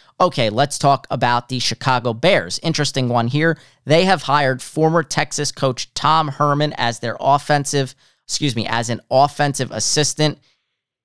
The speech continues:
He will, uh, basically, it's offensive analyst slash, uh, special projects coach.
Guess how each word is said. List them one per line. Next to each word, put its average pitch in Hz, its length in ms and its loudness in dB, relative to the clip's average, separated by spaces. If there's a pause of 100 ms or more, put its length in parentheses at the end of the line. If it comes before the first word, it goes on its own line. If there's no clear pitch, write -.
(1400)
He 156 520 0
will, 143 640 4
uh, 127 800 4 (200)
basically, 170 480 2
it's - 200 -2 (480)
offensive 147 560 2
analyst 131 800 0 (300)
slash, 127 520 0 (380)
uh, 113 140 4
special 135 440 -2
projects 117 720 -2
coach. 151 400 -2